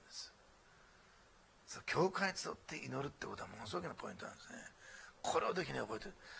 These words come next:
だから、教会から引き離そうとする。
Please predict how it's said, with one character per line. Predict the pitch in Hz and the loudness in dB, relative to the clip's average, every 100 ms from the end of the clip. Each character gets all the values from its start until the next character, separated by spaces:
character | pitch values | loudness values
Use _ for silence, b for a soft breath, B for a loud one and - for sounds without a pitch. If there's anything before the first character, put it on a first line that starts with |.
| B 120 | B 12
だ | 233 | 12
か | 254 254 | 12 12
ら、 | 262 247 - - B B | 12 12 10 2 B B
教 | - 175 | 8 8
会 | 160 160 | 12 10
か | 147 | 10
ら | 175 | 6
引 | 139 | 6
き | |
離 | 117 104 | 2 2
そ | 101 | -2
う | |
と | - | -6
す | |
る。 | - | -12